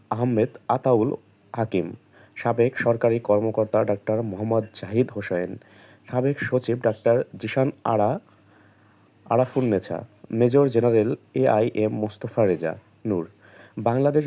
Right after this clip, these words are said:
ব্যাংকের ডেপুটি গভর্নর ডাক্তার মোহাম্মদ হাবিবুর রহমান, সাবেক গ্রেড এক কর্মকর্তা মিজু তাহমিনা বেগম, ঢাকা বিশ্ববিদ্যালয়ের অ্যাকাউন্টিং বিভাগের চেয়ারম্যান অধ্যাপক মোহাম্মদ মাকসুদুর রহমান সরকার, বাংলাদেশ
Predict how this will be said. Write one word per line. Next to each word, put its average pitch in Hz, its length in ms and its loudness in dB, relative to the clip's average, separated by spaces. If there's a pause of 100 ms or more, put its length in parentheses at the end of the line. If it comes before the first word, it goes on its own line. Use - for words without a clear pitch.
ব্যাংকের 110 340 0
ডেপুটি 107 320 -2 (100)
গভর্নর 113 460 4
ডাক্তার 104 300 0
মোহাম্মদ 104 360 0 (100)
হাবিবুর 107 440 2
রহমান, 82 340 -4 (840)
সাবেক 135 280 2 (100)
গ্রেড 120 220 2 (340)
এক 113 180 4 (120)
কর্মকর্তা 110 520 2
মিজু 107 460 0 (100)
তাহমিনা 107 500 2 (140)
বেগম, 87 280 -2 (640)
ঢাকা 123 280 -2
বিশ্ববিদ্যালয়ের 139 800 2
অ্যাকাউন্টিং 135 540 0
বিভাগের 113 380 -2 (100)
চেয়ারম্যান 107 440 0
অধ্যাপক 113 500 -2
মোহাম্মদ 110 360 0 (480)
মাকসুদুর 120 580 0
রহমান 110 280 0 (100)
সরকার, 110 340 0 (560)
বাংলাদেশ 135 320 2